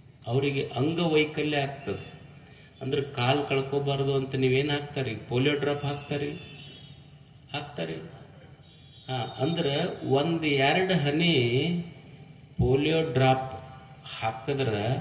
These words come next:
ಅಂಗವೈಕಲ್ಯ ಬರುದಿಲ್ಲ ಅಂತ. ಆಶ್ಚರ್ಯ ಏನು ಅಂದ್ರ, ಇಂಥವ್ರೆಲ್ಲ ದೊಡ್ಡವ್ರ ಮಾತು ಕೇಳ್ತಿರ್ಬೇಕು. ಯಾಕಂದ್ರ ಬರೇ ಕಾಲಿಗಷ್ಟೇ ಅಂಗವಿಕಲತೆ ಬರುದಿಲ್ಲ, ಮನಸ್ಸಿಗೂ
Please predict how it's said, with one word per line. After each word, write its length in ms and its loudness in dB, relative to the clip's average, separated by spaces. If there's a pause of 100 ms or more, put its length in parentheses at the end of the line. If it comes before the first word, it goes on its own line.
(520)
ಅಂಗವೈಕಲ್ಯ 880 4
ಬರುದಿಲ್ಲ 520 0
ಅಂತ. 340 -2 (2000)
ಆಶ್ಚರ್ಯ 520 0
ಏನು 260 4
ಅಂದ್ರ, 220 0 (680)
ಇಂಥವ್ರೆಲ್ಲ 600 0 (180)
ದೊಡ್ಡವ್ರ 420 4
ಮಾತು 480 0
ಕೇಳ್ತಿರ್ಬೇಕು. 840 0 (160)
ಯಾಕಂದ್ರ 480 0 (1000)
ಬರೇ 260 4
ಕಾಲಿಗಷ್ಟೇ 1300 0
ಅಂಗವಿಕಲತೆ 760 0
ಬರುದಿಲ್ಲ, 420 4
ಮನಸ್ಸಿಗೂ 1120 2